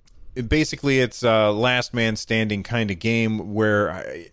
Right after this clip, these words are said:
I don't really understand it. I tried downloading it once and I was like, "I don't get it."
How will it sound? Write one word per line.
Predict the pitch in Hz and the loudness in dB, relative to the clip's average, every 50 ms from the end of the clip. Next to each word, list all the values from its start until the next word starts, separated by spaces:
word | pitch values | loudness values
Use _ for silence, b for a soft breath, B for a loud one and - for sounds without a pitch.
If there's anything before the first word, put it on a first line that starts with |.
| - | -4
I | 117 139 | -2 0
don't | 156 165 151 131 | 2 2 2 2
really | 123 127 123 117 117 | 2 0 2 2 0
understand | 113 107 101 - - - 101 101 98 | 0 -2 -4 -6 -6 -4 -4 -2 -2
it. | 104 104 | -2 -2
I | 113 113 | -4 -4
tried | - - 208 233 180 147 | -2 -2 -2 -2 0 0
downloading | 151 143 143 143 143 143 139 135 | 0 0 2 2 2 0 0 0
it | 131 120 | 0 0
once | 110 117 120 123 117 - | 0 0 0 0 0 -2
and | 113 110 | -2 0
I | 107 | 0
was | 107 104 101 | 0 0 0
like, | 107 107 110 - 104 | -2 -4 -4 -8 -12
"I | 113 123 123 | -10 -6 -4
don't | 127 254 226 143 | -4 -4 -4 -2
get | 117 123 123 113 | 0 2 2 4
it." | 104 92 - | 2 0 -2